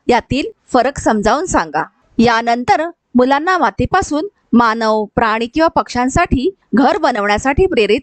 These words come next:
करा. आता रस्त्यावरील सावधगिरी बाळगण्याचे नियम समजावून सांगा. ब्लॉक तीन, प्रतिबिंब आणि निरोप. यानंतर बाहेर जाऊन एक, दोन, तीन खेळ खेळा. शनिवारी अशाच प्रकारच्या क्रियाकृती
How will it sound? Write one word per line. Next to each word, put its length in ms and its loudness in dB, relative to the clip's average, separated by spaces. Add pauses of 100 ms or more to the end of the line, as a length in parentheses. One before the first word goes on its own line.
करा. 180 0 (220)
आता 400 0 (140)
रस्त्यावरील 600 0
सावधगिरी 560 0
बाळगण्याचे 680 0
नियम 300 2
समजावून 480 0
सांगा. 340 -2
ब्लॉक 340 2 (320)
तीन, 200 0 (560)
प्रतिबिंब 600 0 (340)
आणि 240 0
निरोप. 360 2 (840)
यानंतर 640 -4
बाहेर 380 -6
जाऊन 400 -4 (540)
एक, 300 0 (120)
दोन, 400 -2 (200)
तीन 240 -2 (380)
खेळ 320 0
खेळा. 280 -4 (1080)
शनिवारी 560 0
अशाच 460 -2
प्रकारच्या 460 -2
क्रियाकृती 720 -2